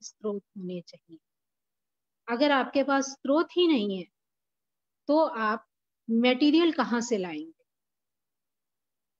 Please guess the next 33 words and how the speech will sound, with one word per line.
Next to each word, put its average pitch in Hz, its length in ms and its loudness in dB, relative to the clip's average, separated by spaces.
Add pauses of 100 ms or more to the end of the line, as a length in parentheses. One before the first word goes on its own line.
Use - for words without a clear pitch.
(160)
आप 240 220 -4
अपने 254 220 0
topic 247 400 -6
पे 277 60 0
किस 269 260 -2
तरह 269 180 2
से 262 140 -2
आगे 190 240 -4
बढ़ेंगे, 175 420 -10 (840)
वो 269 140 4
भी 330 140 4
आपके 254 380 2
लिए 247 360 4
एक 262 160 -2
dead 233 280 2
end 226 180 2
की 240 120 -2
तरह 220 180 -2
हो 190 200 -4
जाता 196 300 -6
है 277 100 -2
कि 302 120 -2
आपको 262 320 -2
समझ 262 320 0
में 311 100 4
ही 320 80 6
नहीं 311 140 4
आता 240 240 -2
है 220 100 -2
आगे 196 360 -6
कैसे 185 320 -16
करना - 340 -20
है, - 40 -20